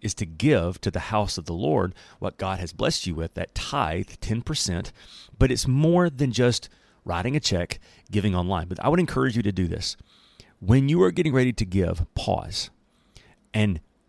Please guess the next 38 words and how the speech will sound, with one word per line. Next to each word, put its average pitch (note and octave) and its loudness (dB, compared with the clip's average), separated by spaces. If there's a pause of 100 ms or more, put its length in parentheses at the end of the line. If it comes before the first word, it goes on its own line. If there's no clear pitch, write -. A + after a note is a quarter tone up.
remind G#2 2
yourself - -2
of - -6
God's E2+ -4
goodness. - -6
Let's B2 4
say B2 6
you A#2 4
give G#2+ 4
online. E2+ 0 (400)
You G2 0
get G#2 2
ready, G#2 4
you G#2 2
type G#2 4
in F#2+ 4 (280)
what G2 4
it F#2 4
is F#2+ 6
you're G2 2
gonna G2 4
give. F#2 2
Maybe G2 2
you G#2 2
do G2 4
recurring G2 4
giving, F#2 2
which F2+ -4
is G2 -2
great. F#2+ -2 (360)
But G#2+ 0
whatever B2+ 0
you F#3+ -4
get E3+ -2
ready A#2+ 2
to A2 -4
give F#2+ 0
or - -8